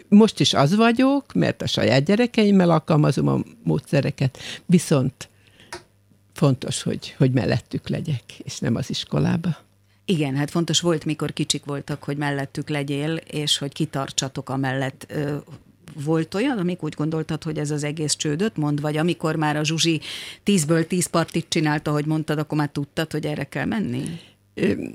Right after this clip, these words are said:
Speaker 1: én elhatároztam, hogy segíteni fogom a Lacit, mert
Speaker 2: A
Speaker 1: még
Speaker 2: férjedet?
Speaker 1: mielőtt összeházasodtunk, ő mondta, hogy ő szeretne a saját gyerekeiből zseniket nevelni.
Speaker 2: Hm.
Speaker 1: Őnek egy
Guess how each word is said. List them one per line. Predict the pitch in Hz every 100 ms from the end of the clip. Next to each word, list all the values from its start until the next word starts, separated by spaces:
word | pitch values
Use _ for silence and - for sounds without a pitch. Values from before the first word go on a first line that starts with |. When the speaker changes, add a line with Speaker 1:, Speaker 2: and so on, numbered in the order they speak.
| -
Speaker 1:
én | - 254
elhatároztam, | 262 214 185 175 160 165 - 165
hogy | 165
segíteni | - 190 160 - 131 131
fogom | 143 127 127
a | 120
Lacit, | 127 127 196 226 -
mert | 160 143 - - -
Speaker 2:
A | 131 127
Speaker 1:
még | 107 196
Speaker 2:
férjedet? | 214 196 214
Speaker 1:
mielőtt | 247 190 156 135 -
összeházasodtunk, | - 226 - 139 123 131 - - - - - 147
ő | 131
mondta, | 143 151 147 139
hogy | 131 135
ő | 131 127
szeretne | - - 143 131 -
a |
saját | - 151 135 139
gyerekeiből | 151 135 143 127 143 -
zseniket | - - - - - -
nevelni. | 151 143 123 131 139 165 226
Speaker 2:
Hm. | - - - - -
Speaker 1:
Őnek | 160 151 147
egy | 147 139 -